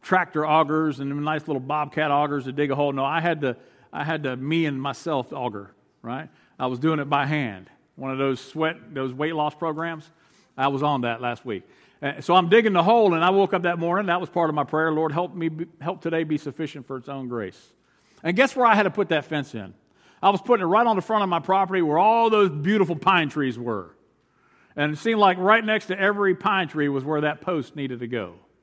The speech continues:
So I'm sitting there with that auger, and, and you know what I was expecting? Every hole was just gonna be a fight to the death.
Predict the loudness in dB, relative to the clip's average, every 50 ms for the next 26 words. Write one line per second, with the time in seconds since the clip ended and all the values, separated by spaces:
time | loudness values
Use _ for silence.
0 | _ _ _ _ _ _ _ _ _ _ _ _ _ _ -4 0 0 0 0 0
1 | -2 -2 0 0 0 2 4 4 6 6 4 4 2 2 0 -4 -6 -6 -6 -6
2 | -4 -4 -4 -2 -2 0 2 2 4 4 6 6 4 4 2 -2 -4 -6 -8 -6
3 | -4 -4 -4 -4 -4 -6 -6 -2 0 2 2 2 2 0 0 -2 0 2 2 2
4 | 2 2 -2 -4 -4 -8 -6 -6 -6 -4 -2 -2 -4 -4 -4 -6 -6 -6 -6 -6
5 | -8 -8 -8 -6 -6 -6 -6 -6 -8 -10